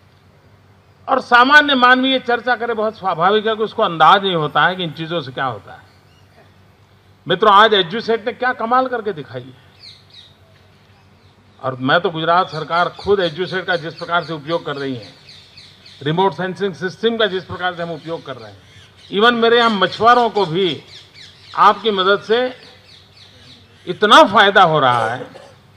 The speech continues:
आपने जो सैटेलाइट पे काम करवाए, उसके कारण मैं मछुआरों को बताता हूँ, "यार, तुम बाईं ओर मत जाओ, दाहिनी ओर जाओ, वहाँ कैच है।"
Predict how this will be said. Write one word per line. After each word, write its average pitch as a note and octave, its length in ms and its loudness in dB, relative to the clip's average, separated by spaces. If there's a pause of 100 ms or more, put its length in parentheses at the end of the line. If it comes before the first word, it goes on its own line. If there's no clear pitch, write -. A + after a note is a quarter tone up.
(720)
आपने A#3 420 6
जो A#3+ 140 4
सैटेलाइट A3 520 2
पे A3+ 60 -4
काम G#3+ 280 -2
करवाए, G#3 400 0
उसके G#3 300 -2
कारण G#3 220 0
मैं G#3+ 100 -2
मछुआरों F#3 400 -2
को G3+ 100 0
बताता F#3 320 0
हूँ, G#3+ 140 0
"यार, G3 180 2
तुम G#3 180 -8
बाईं F3+ 340 0
ओर G#3 100 2
मत F3 160 -2
जाओ, A3 180 2
दाहिनी F#3+ 280 0
ओर G3+ 140 0
जाओ, G#3+ 140 2
वहाँ G#3+ 120 -2
कैच F#3 320 -6
है।" F3 240 -8